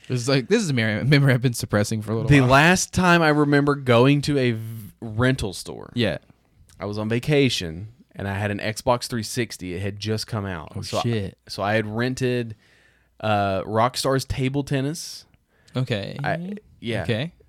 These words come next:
Speaker 2: The, like, the people that make G T A.
Speaker 1: Okay.
Speaker 2: They made a table tennis game.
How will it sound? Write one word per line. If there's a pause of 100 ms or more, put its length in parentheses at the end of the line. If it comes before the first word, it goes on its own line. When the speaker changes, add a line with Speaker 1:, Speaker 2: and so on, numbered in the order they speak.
Speaker 2:
The,
like,
the
people
that
make
G
T
A. (140)
Speaker 1:
Okay.
Speaker 2:
They
made
a
table
tennis
game.